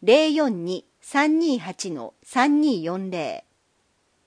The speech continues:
来庁、来所が困難な方には郵送しますので、障害福祉課へご連絡ください。問い合わせ、障害福祉課、内線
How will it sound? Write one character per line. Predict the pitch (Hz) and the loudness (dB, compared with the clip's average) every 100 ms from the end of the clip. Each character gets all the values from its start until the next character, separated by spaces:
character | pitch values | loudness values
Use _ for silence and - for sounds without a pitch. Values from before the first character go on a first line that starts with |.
| _ _ _ _ _ _ - | _ _ _ _ _ _ 0
来 | 226 269 | 0 0
庁、 | - 247 226 208 - | -2 0 2 0 -2
来 | 208 285 | 2 2
所 | 285 311 | 0 -2
が | 277 | -2
困 | 277 320 302 | 0 0 2
難 | 226 | 0
な | 170 151 | -4 -8
方 | 185 208 | -8 -8
に | 185 | -8
は | 147 110 - - | -8 -10 -10 -4
郵 | 247 | -4
送 | 285 285 285 | -2 -2 -2
し | 262 | -2
ま | 254 269 | -2 -4
す | 208 | -8
の | 165 | -10
で、 | 139 131 - _ _ _ | -8 -10 -12 _ _ _
障 | - 262 294 | -4 0 2
害 | 285 269 | 2 0
福 | 269 - | -2 -6
祉 | 269 - | -8 -6
課 | 233 | -4
へ | 214 196 - | -2 -4 -6
ご | - | -6
連 | 220 220 | -4 -2
絡 | 214 202 - | -4 -8 -12
く | 185 | -8
だ | 175 | -8
さ | - 165 | -6 -6
い。 | 135 - _ _ _ _ _ _ _ _ _ _ _ _ _ - | -6 -10 _ _ _ _ _ _ _ _ _ _ _ _ _ 0
問 | 277 294 | 2 2
い | |
合 | 285 | 2
わ | 262 269 | 0 0
せ、 | 240 220 - _ | 2 0 0 _
障 | - 277 302 | -4 0 2
害 | 294 269 247 | 2 0 -2
福 | - 226 | -6 -8
祉 | - - | -8 -6
課、 | 165 - _ _ _ - | -4 -4 _ _ _ -2
内 | 196 226 | 0 0
線 | - 196 180 170 | -4 -6 -6 -8